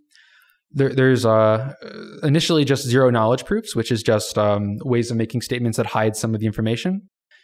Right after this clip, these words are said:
A-, and the real advancements recently have been in, um, or one of the main advancements has been in making succinct zero knowledge proofs. So s-, proofs that are, you know,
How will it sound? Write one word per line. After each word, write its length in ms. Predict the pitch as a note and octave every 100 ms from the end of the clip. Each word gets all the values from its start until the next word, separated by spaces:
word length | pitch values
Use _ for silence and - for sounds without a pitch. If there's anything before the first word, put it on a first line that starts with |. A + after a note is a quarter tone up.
| _ -
A-, 140 | C3+
and 160 | B2+ B2+
the 60 |
real 180 | B2 D#3+
advancements 420 | C3+ C3 C3 C3
recently 300 | F#3+ G3+ F3
have 160 | D3 B2
been 280 | C3 B2+ B2
in, 200 | A#2+ A2
um, 360 | G#2+ G#2 G#2 A#2+
or 160 | B2+
one 160 | C3+ C3
of 40 |
the 60 | A#2
main 140 | A2+
advancements 420 | G#2+ G#2+ G#2 A2
has 140 | A#2+ A2
been 160 | A2+
in 160 | A2 A2+
making 380 | A#2+ A#2 A#2 A2+
succinct 520 | - - E3+ - - -
zero 200 | A2+ G#2+
knowledge 300 | G2+ G2 F#2+
proofs. 480 | - G2 - - - _ _ _ _
So 380 | - - G#2+ G2 -
s-, 120 | - - -
proofs 240 | - B2 -
that 140 | A2
are, 100 | A2
you 120 | A2+
know, 180 | G#2 G#2